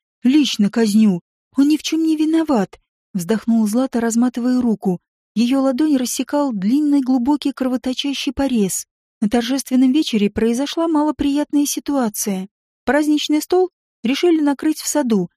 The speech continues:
чтобы всем гостям было удобно. Кондитер представил свой шедевр —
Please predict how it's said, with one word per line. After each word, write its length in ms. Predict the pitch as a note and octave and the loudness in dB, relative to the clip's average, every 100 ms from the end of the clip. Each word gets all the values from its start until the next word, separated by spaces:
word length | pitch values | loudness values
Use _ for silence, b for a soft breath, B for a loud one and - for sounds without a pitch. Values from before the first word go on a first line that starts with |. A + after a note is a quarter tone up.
| _ _ | _ _
чтобы 320 | - A3 G#3 | -4 -2 -2
всем 240 | - C4 | 0 2
гостям 400 | A#3 B3 - D4+ | 2 0 -2 -2
было 180 | C4+ C4+ | 0 0
удобно. 600 | C#4 B3 A#3 F3 F#3+ F3+ - _ _ _ | 0 2 0 0 -2 -2 -6 _ _ _
Кондитер 460 | A#3+ C4+ F4 A3+ | 0 2 2 0
представил 580 | G3 A3+ A#3+ - E4 D#4+ | -2 -4 -4 -2 0 0
свой 260 | D#4+ D4 D#4+ | -2 0 -2
шедевр — 540 | - D#4 A#3+ G3 - | 0 0 0 0 -4